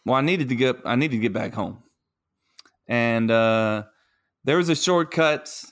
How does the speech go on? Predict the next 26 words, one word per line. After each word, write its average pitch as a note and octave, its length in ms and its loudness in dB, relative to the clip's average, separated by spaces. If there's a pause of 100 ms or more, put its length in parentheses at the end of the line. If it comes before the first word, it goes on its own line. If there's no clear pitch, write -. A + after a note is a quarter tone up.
(280)
to C#3 100 -6
my C#3 160 0
house, C3 580 -2 (840)
which D#3+ 320 -4
seemed D3+ 300 -2
like C3 140 0
a A2+ 60 -2
safe B2 380 -2
road. A2 460 0
It's A2+ 180 -6
all, A#2+ 200 0
like, A2 280 -2
through A2+ 100 0
neighborhoods F#2+ 600 -2
and G2 160 -4
stuff. G2 500 -2
And G2+ 560 -2 (720)
please, B2+ 320 0 (160)
for D3 160 -2
the A#2+ 100 2
record, G#2 320 2
don't A2 220 2
drink G#2 220 0
and E2+ 140 2
drive, - 360 -4
everybody, G#2 520 -6